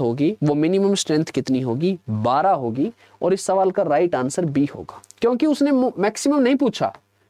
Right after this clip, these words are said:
उसने मिनिमम पूछा है, उसने ज्यादा से ज्यादा नहीं पूछा, उसको कहते हैं मिनिमम, कम से कम। तो कम से कम पूछा है तो कम से कम हमने बता दिया कि मिन-, मैक्सिमम कितने हो सकते हैं, पन्द्रह परसेंट including chief minister,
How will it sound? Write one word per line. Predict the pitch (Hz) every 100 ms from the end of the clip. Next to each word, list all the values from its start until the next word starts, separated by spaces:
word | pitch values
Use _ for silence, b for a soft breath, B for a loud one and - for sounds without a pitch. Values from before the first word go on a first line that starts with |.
| _
उसने | 208 196 247 302 339 _
मिनिमम | 165 202 247 254 247
पूछा | 185 - 131
है, | 101 -
उसने | 170 220 220
ज्यादा | 202 226
से | 233
ज्यादा | 208 196 196
नहीं | 165
पूछा, | 165 151 - 165 254 - B B B B B B B B - -
उसको | 202 - 247
कहते | 233 147 -
हैं | 185 208 254 320 _ -
मिनिमम, | 147 160 208 202 160 107 - -
कम | 202 202
से | 165
कम। | 135 156 226
तो | _ 190
कम | 214 233
से | 240 233
कम | 226 214
पूछा | - - 175 185
है | 165
तो | 202 214
कम | 202 208
से | 208
कम | 208 180
हमने | 160 147
बता | 131 127
दिया | 131 156 247 B B B
कि | 240
मिन-, | 220 240 196
मैक्सिमम | 208 233 - 262 269
कितने | 254 240 247
हो | 220
सकते | 208 214 220
हैं, | 233
पन्द्रह | 226 185 196 202 208
परसेंट | 208 135 - 143 107 - - _ _
including | 180 214 220 214 214 233
chief | 214 214 202
minister, | 147 127 127 120